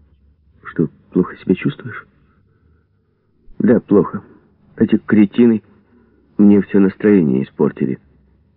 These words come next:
Квартальный план, видишь ли, подтягивают. На сверхурочные нас, рабов божьих,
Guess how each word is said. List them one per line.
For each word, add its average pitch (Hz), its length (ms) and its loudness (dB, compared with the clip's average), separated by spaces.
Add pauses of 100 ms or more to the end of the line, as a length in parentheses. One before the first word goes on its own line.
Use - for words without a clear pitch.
(580)
Квартальный 95 580 2
план, 78 260 0
видишь 71 280 -4
ли, 71 240 -2 (180)
подтягивают. 76 960 -2 (960)
На 123 160 2
сверхурочные 113 880 0
нас, 71 180 0 (220)
рабов 76 460 0
божьих, 76 440 -4